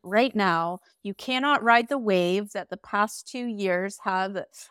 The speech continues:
brought upon us, uh, because we no longer have a giant influx of people looking to buy the thing that they were waiting on until covid ended. And now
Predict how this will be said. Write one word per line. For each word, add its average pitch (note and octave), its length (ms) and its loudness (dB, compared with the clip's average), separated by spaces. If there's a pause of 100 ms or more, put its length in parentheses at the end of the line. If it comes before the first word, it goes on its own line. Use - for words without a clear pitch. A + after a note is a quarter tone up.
brought A#3+ 480 2
upon B3 460 -2
us, F#3 500 -4
uh, G3+ 220 6
because G#3+ 400 -4
we A3 120 -6
no A3 120 -4
longer G#3 520 -4
have F#3+ 380 0
a F3+ 220 -6
giant G#3+ 640 -2 (420)
influx A3+ 840 2
of F#3 180 -10
people F#3 760 -2
looking G#3+ 380 -6
to - 160 -12
buy F#3+ 380 4
the F3+ 100 -8
thing F3+ 520 -4
that G3 140 -2
they G3 160 0
were F#3 220 0
waiting G3 500 0
on D#3+ 360 -4
until F3+ 280 -6
covid B3+ 560 -2
ended. D3+ 680 -8 (360)
And A3+ 200 -2
now A#3+ 680 2